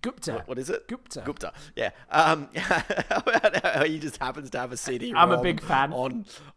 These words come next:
Speaker 2: on, on, on, like, leprechauns?
Speaker 1: <laughs> On
Speaker 2: I, I know it
Speaker 1: folklore
Speaker 2: said
Speaker 1: and
Speaker 2: something like
Speaker 1: legends.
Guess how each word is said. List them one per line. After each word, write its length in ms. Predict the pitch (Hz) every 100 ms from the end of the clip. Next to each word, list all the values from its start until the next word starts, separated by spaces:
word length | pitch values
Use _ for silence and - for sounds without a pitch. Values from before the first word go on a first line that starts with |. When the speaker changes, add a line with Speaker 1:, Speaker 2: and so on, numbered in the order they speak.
| -
Speaker 2:
on, 160 | 135 123
on, 260 | 123 135 123
on, 240 | 131 127
like, 340 | 123 113 117
leprechauns? 680 | 117 123 123 151 370 427 98
Speaker 1:
<laughs> 0 | -
On 180 | 220
Speaker 2:
I, 120 | 156 156
I 120 | -
know 120 | 208
it 60 | 185
Speaker 1:
folklore 80 | 165
Speaker 2:
said 100 | -
Speaker 1:
and 80 | 156
Speaker 2:
something 300 | 143 139 131
like 200 | 123
Speaker 1:
legends. 100 | 113